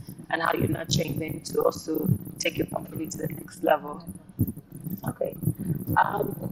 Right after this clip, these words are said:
Speaker 2: what would you say, uh, I don't know, people, or if you have mentors, who you look up to and why?
Speaker 1: Ah.
Speaker 2: Just one person. It can be
Speaker 1: Yeah.
Speaker 2: someone you know personally or someone you don't know, but you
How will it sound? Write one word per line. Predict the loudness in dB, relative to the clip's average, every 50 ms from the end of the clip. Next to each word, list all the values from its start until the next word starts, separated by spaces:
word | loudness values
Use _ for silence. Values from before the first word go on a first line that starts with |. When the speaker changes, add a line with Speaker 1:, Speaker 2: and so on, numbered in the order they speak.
| -2 -2
Speaker 2:
what | -2 -2 -2
would | -2 -4 -2 -2
you | 0 0
say, | 2 4 4 4 4 4 4 2 0 2
uh, | 2 2 4 4 2 0 -2 -6 -2 -2 -2 0 0 -2 -4 -4 -8 -10 -10 -6 -4 -2 -2 2
I | 6
don't | 8 8 8
know, | 6 0 0
people, | 0 2 2 2 2 2 2 2 2 -2 -4 -4 -2 -2
or | -2 -2 -2 -4 -4 -2 -4 -4 -2 -2 -4 -4 -4 -10 -18 -14 -2 0
if | 0 2
you | 4 6
have | 6 6 6 2 0
mentors, | 0 2 2 2 4 4 2 2 0 -2 -4 -6 2
who | 4 4 6
you | 6 4 2
look | 2 0 4 6
up | 6 6 6 2 2
to | 4 4 4 4 2 -2 -4 -2
and | -2 -4 -4 -6 -10 -12 -10 -4 -2
why? | 2 4 6 6 6 4 4 0 -4 -8 -10 -12 -14 -14 -14 -8 -4 -4 -4 -4 -6 -14 -20 -20 -20 -10 -10 -10 2 6 8
Speaker 1:
Ah. | 8 10 8 8 8 8 6 6 2 -4 -12 -18 -20 -4 -2 0 0 0 -2 -8 0 4
Speaker 2:
Just | 6 6 6 6
one | 4 4 4 4 4
person. | 2 2 0 0 -2 -4 -4 -4
It | -6 0 2
can | 2 2 2 2
be | 2 2
Speaker 1:
Yeah. | 4 4
Speaker 2:
someone | 4 4 4 4 0 -2 0
you | 0
know | 0 0 0
personally | 0 0 2 4 6 6 6 6 6 4 4 4 8
or | 8 8 8
someone | 8 2 0 0 2 2 0 0
you | -2 -2 0
don't | 0 0 2 2 0
know, | 0 0
but | 0 -2 -4 -4 2 4
you | 4 4